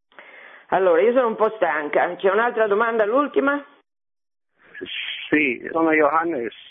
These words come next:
Speaker 2: eh, cara dottoressa, mi conosci ancora? Sono
Speaker 1: Certo che ti
Speaker 2: tedesco,
Speaker 1: conosco,
Speaker 2: prete
Speaker 1: Johannes.
Speaker 2: romano. Sì.
Speaker 1: Ho sentito
Speaker 2: No, brevemente,
Speaker 1: una tua
Speaker 2: brevemente.
Speaker 1: Dimmi.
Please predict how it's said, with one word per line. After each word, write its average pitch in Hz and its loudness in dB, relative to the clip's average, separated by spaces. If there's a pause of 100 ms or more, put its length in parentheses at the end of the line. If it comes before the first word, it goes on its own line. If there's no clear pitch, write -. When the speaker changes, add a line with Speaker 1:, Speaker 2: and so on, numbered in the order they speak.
(180)
Speaker 2:
eh, 123 2 (300)
cara 135 2
dottoressa, 147 -2
mi 139 -4
conosci 160 0
ancora? 139 2 (420)
Sono 277 2
Speaker 1:
Certo 262 2
che - 6
ti - 0
Speaker 2:
tedesco, 240 6
Speaker 1:
conosco, 233 2
Speaker 2:
prete 214 6
Speaker 1:
Johannes. 185 2
Speaker 2:
romano. 143 0 (240)
Sì. - -8
Speaker 1:
Ho 254 2
sentito 269 2
Speaker 2:
No, - 4
brevemente, 214 4
Speaker 1:
una 247 2
tua 285 2 (140)
Speaker 2:
brevemente. 185 2
Speaker 1:
Dimmi. 170 0